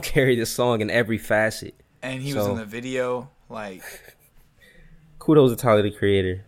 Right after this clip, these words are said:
Speaker 1: Um, <clears throat> his stock is still somehow rising. Anything else you guys saw before we close out this episode?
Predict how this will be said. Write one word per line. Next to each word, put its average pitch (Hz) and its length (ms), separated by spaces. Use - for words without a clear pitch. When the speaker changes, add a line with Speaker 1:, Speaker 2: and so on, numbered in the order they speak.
Speaker 1:
Um, 98 400
<clears throat> 202 180
his 165 400
stock 110 260
is 101 120
still 107 320
somehow 104 420
rising. 92 460
Anything 117 320
else 113 160
you 113 80
guys 107 160
saw 110 280
before 98 280
we 104 100
close 101 260
out 98 80
this 95 140
episode? 98 420